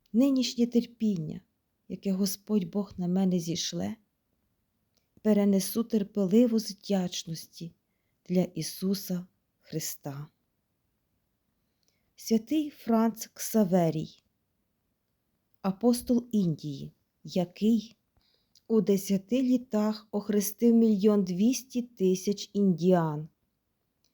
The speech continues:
був великим любителем розп'ятого Ісуса Христа і мав велике набоженство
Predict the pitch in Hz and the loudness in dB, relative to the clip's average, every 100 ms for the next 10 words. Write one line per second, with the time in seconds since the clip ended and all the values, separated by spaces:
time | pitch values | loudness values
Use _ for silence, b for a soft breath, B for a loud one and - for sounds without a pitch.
0 | _ - 185 214 190 214 240 240 233 226 | _ -4 4 6 6 6 6 4 2 4
1 | 226 185 196 196 202 208 185 - - 196 | 4 4 2 2 -2 0 -2 -4 -2 0
2 | 190 190 190 190 - 165 - 170 165 170 | 0 -2 -4 -4 -4 -6 -4 -6 -4 -8
3 | 165 170 165 - 160 147 - _ _ _ | -6 -6 -6 -6 -8 -8 -12 _ _ _
4 | _ _ _ _ 208 214 202 190 165 190 | _ _ _ _ 4 4 6 2 4 4
5 | 185 247 247 262 262 254 208 202 175 156 | 6 2 2 -2 -2 -2 -4 -2 -2 -2
6 | 147 - - 147 147 | -8 -8 -12 -14 -16